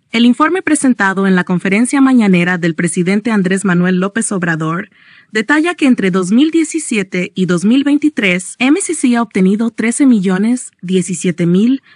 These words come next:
novecientos cincuenta y un punto cincuenta pesos de fundaciones en Estados Unidos. Adicionalmente, de agosto de dos mil dieciocho a enero de dos mil veinticuatro, la organización habría recibido noventa y seis millones setecientos cuarenta mil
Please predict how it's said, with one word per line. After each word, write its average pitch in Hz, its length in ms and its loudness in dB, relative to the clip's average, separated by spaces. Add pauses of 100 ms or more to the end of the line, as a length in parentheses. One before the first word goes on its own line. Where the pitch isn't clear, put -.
(100)
novecientos 202 500 0
cincuenta 180 380 -2
y 170 100 0
un 208 140 0
punto 226 240 -6
cincuenta 180 460 -2
pesos 233 440 -4
de 185 140 -4
fundaciones 175 760 -4
en 165 120 -4
Estados 160 360 -8
Unidos. - 460 -12 (400)
Adicionalmente, 208 840 0 (180)
de 196 100 -2
agosto 196 300 -2
de 214 60 -2
dos 185 160 0
mil 202 100 0
dieciocho 202 540 -2
a 180 120 0
enero 196 300 2
de 208 120 0
dos 165 180 -2
mil 185 80 2
veinticuatro, 262 680 -2 (240)
la 202 140 -2
organización 196 600 0
habría 226 300 0
recibido 220 680 -2
noventa 175 460 0
y 165 60 -2
seis 196 260 -4
millones 202 400 0
setecientos 208 640 -4
cuarenta 160 460 -2
mil 208 400 0